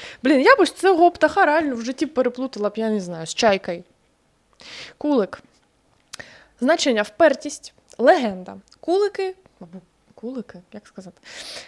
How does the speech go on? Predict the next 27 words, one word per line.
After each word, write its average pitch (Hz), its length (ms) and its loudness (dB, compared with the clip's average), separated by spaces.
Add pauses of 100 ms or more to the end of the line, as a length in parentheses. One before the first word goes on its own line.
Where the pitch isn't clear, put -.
(240)
прибережні 311 600 2
птахи 247 560 -4 (100)
з 202 120 -10
дуже 320 320 -2
вузьким 240 480 -4
дзьобом, 208 420 -4 (280)
до 214 140 -2
яких 269 260 0
належать 277 580 -4
баранці, 247 680 -2
кульони. 247 640 0 (340)
Боже, 202 320 -2
я 226 160 0
це 226 180 -14
тут 220 160 -14 (280)
зараз 220 400 -8
буде 208 580 -6
наголос 208 440 -6
просто 190 720 -10
шалений, 180 500 -10 (580)
коловодники 269 1200 -2 (200)
та 277 120 2
побережники. 254 920 0 (140)
Давня 349 440 2
китайська 277 440 -2
приказка 262 460 -4
говорить: 220 540 -6